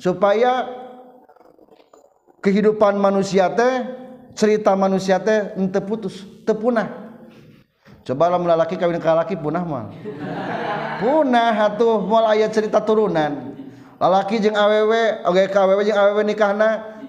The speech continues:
punah. Supaya teu punah, Agama mengatur tidak boleh laki-laki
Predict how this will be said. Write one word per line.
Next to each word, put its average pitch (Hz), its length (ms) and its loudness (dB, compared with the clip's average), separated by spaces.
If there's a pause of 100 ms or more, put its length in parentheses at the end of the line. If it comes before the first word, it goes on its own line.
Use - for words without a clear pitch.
(120)
punah. 214 560 0 (320)
Supaya 180 480 2
teu - 140 -2
punah, 180 560 -2 (100)
Agama 156 320 2
mengatur 147 880 -2
tidak 127 240 2
boleh 147 320 0
laki-laki 131 880 -4